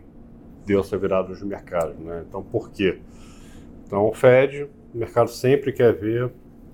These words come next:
quer acreditar que vai ter uma mudança no Fed mais dois. O mercado sempre vai querer enxergar alguma coisa nesse sentido. E a forte atuação do Banco Central japonês traz também especulação se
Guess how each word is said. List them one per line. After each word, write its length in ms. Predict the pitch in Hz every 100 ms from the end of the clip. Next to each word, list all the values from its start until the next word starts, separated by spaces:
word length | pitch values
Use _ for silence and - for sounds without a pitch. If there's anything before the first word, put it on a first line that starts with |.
| - - - -
quer 220 | 104 110
acreditar 720 | 107 107 95 - 98 101 - -
que 80 | 95
vai 140 | 98
ter 140 | -
uma 100 | 98
mudança 400 | 98 95 92 95
no 100 | 95
Fed 400 | 87 90 90 90
mais 180 | 92 90 82
dois. 200 | 76 - - -
O 20 |
mercado 320 | - 90 80
sempre 580 | - 98 104 101 101 95 - - - - - -
vai 240 | 92 90 92
querer 200 | 90 92
enxergar 380 | - 90 90
alguma 260 | 90 92 90
coisa 260 | - 90 92
nesse 160 | 87
sentido. 460 | - 95 - 85 80 - - - - - - - -
E 140 | 123 131
a 80 | 131
forte 300 | 131 127 131
atuação 460 | 127 123 - 117
do 60 | 110
Banco 200 | 113 -
Central 640 | 113 - 107 104 98 92 - - -
japonês 840 | 104 110 - 120 117 127 131 - - - - - - - - - - - -
traz 460 | 120 123 131 127
também 200 | 113 107
especulação 800 | 107 - 107 110 104 - 113 120
se 540 | - - 135 156 160